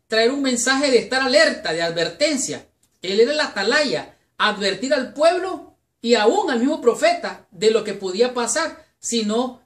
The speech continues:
se enderezaban en caminar en los caminos del Señor. Dios le estaba hablando directamente a Jeremías mismo, advirtiéndole que estuviera preparado para la oposición que afrontaría. Sin importar lo que sucediera, Jeremías podía tener la seguridad de que Dios,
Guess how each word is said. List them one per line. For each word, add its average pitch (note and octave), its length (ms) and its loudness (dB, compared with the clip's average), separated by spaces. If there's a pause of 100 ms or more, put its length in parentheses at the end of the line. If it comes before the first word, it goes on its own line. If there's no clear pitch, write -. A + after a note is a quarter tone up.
se - 160 4
enderezaban A3+ 720 -2
en F#3+ 140 -8
caminar E3 380 -4
en G#3+ 80 -4
los F#3+ 120 -6
caminos F3+ 320 -8
del F#3 100 -4
Señor. E3+ 460 -6 (180)
Dios B3+ 400 2
le C4 120 4
estaba A#3 340 0
hablando A#3+ 500 -2
directamente A3+ 800 -4
a G3+ 40 -2
Jeremías F#3+ 500 -4
mismo, C4+ 320 0
advirtiéndole G#3+ 840 -2 (440)
que A#3 200 8
estuviera A3 520 -2
preparado A#3 680 0
para G3+ 240 -2
la F3+ 180 -2
oposición F3+ 880 -6 (320)
que D#4+ 320 -2
afrontaría. G3 880 -2
Sin A3 200 -4
importar G3+ 600 -4
lo B3+ 120 -2
que G3 100 -8
sucediera, G3 680 -4 (220)
Jeremías A3 540 0
podía A#3+ 420 2
tener A3+ 260 -2
la A3 120 0
seguridad G3 580 -2
de A3 160 -2
que F3 140 -8
Dios, A#3+ 460 -4